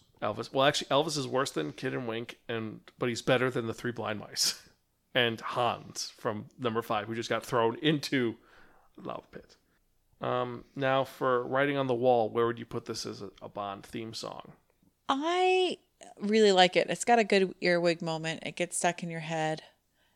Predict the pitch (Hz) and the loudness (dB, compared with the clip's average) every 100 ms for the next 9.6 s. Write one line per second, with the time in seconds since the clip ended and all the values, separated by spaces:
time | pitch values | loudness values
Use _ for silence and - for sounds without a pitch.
0 | _ - 196 185 202 233 226 180 196 180 | _ 0 4 6 8 10 10 10 8 6
1 | 170 165 170 180 _ _ _ _ - - | 6 2 -2 -6 _ _ _ _ -20 -20
2 | _ - 151 147 - 147 139 - - _ | _ 2 2 2 2 4 4 0 -8 _
3 | _ _ _ _ _ _ - _ - _ | _ _ _ _ _ _ -20 _ -20 _
4 | _ 156 151 160 175 170 - 151 139 139 | _ 0 2 2 2 2 2 4 6 4
5 | 127 127 120 120 120 - 143 147 131 117 | 4 4 4 2 -2 -6 -4 -2 0 0
6 | 113 110 107 107 117 - _ _ _ _ | -2 -4 -6 -8 -12 -18 _ _ _ _
7 | _ _ - - - - - 131 117 - | _ _ -20 -16 -12 -8 -4 -2 -2 0
8 | 131 117 113 110 - - - - _ _ | 2 4 4 2 -4 -12 -18 -20 _ _
9 | _ 175 170 156 - | _ -6 -4 -4 -6